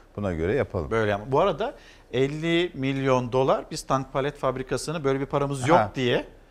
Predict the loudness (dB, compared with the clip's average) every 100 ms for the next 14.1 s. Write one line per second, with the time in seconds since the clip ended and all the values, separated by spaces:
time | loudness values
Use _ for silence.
0 | -6 0 2 6 8 8 6 4 4 6
1 | 6 6 0 2 4 4 2 -4 -20 -20
2 | -20 -18 -4 4 8 8 6 6 4 2
3 | 4 6 6 4 -4 -12 -20 -6 0 2
4 | 2 -2 0 4 4 4 -2 0 0 -2
5 | -8 -6 -4 -2 0 0 2 4 4 2
6 | -4 0 0 2 -2 2 0 2 0 6
7 | 6 8 4 4 4 4 4 4 2 2
8 | 0 0 -4 -2 0 2 0 0 -4 -4
9 | -4 -2 -2 2 2 4 2 4 4 4
10 | -2 -8 2 4 4 4 2 0 -4 -6
11 | -8 4 4 4 4 4 2 4 8 8
12 | 8 2 2 8 10 10 8 6 4 4
13 | 4 0 -4 -12 0 2 4 6 8 8
14 | 4